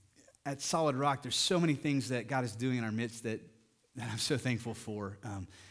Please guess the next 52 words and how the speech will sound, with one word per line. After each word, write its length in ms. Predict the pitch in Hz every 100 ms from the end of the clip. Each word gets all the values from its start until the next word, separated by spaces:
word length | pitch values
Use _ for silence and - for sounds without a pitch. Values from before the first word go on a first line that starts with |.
| - -
right 160 | 135
now, 140 | 139 135
our 120 | 113
life 240 | 107 123
groups 180 | 139 123
ministry 380 | 131 131 - 117
is 140 | 101
thriving. 500 | - 117 120 135 147 147 -
So 260 | - - 160
much 200 | 151 -
of 60 | 135
what 60 |
we 80 | 135
went 160 | 117 117
over 160 | 131
today 240 | 147 147 147
is 140 | 120
happening. 840 | - - - 170 160 139 107 82 80 - - - - -
I'm 80 | 156
not 120 | 233
trying 160 | 226 208
to 60 |
get 140 | 170 202
something 200 | 202 156
started 400 | - 214 233 147
here. 140 | 151
It's 200 | 247 285
already 200 | 233 180
happening. 560 | 135 196 247 247 123 - - _ _ _ - _ _ - - _
Um, 280 | - 143 131
we 120 | 160
have 180 | 202 175
over, 540 | 160 180 165 165 147 -
so 100 | -
if 120 | 156 165
you 60 |
look 180 | 165 180
at 60 | 151
our 120 | 131
church 240 | - 147
attendance, 480 | 135 139 143 170 165
we 120 | 147
have 180 | 147 123 -
over 240 | 165 160
half 260 | 127 147 160
of 140 | 131
our 180 | 127 120 - -
church 220 | - 151 131
attendance, 640 | - 143 143 120 - - -
um, 160 | 117
involved, 720 | 123 123 127 139 131 113 104 -
committed 480 | 117 131 165 110